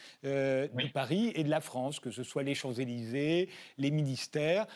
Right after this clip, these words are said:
Speaker 1: le, le quartier de l'Élysée, et on revient en permanence sur le fait que c'est dans ce quartier-là que ça se passe, et, euh, et forcément ça fait plus peur. Et, et vous me citiez la Commune, au fond ce qu'on va reprocher aux communards,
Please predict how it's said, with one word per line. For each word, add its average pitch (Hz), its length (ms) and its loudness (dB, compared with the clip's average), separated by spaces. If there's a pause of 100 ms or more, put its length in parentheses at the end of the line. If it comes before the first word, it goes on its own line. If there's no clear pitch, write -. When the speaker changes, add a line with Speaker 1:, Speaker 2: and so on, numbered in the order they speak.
(120)
Speaker 1:
le, 156 260 2
le 156 120 0
quartier 190 320 4
de 180 80 6
l'Élysée, 151 1080 2
et 139 60 -6
on 151 140 -2
revient 185 280 4
en 196 120 2
permanence 196 680 2
sur 175 200 2
le 160 120 4
fait 233 360 0
que 175 100 2
c'est 170 160 2
dans 165 140 2
ce - 60 -8
quartier-là 170 540 2 (220)
que 165 100 0
ça 143 200 0
se - 120 -8
passe, 214 460 0 (300)
et, 170 320 6
euh, 156 420 6
et 185 80 4
forcément 202 580 2
ça 190 160 2
fait 175 140 4
plus 208 240 0
peur. 208 240 4
Et, 170 120 6 (100)
et 190 80 2
vous 165 120 4
me 180 60 0
citiez 196 320 2
la 180 100 6
Commune, 233 380 4 (240)
au 175 80 4
fond 240 160 4
ce - 60 -4
qu'on 214 100 4
va 185 100 6
reprocher 175 460 2
aux 156 60 2
communards, 147 680 2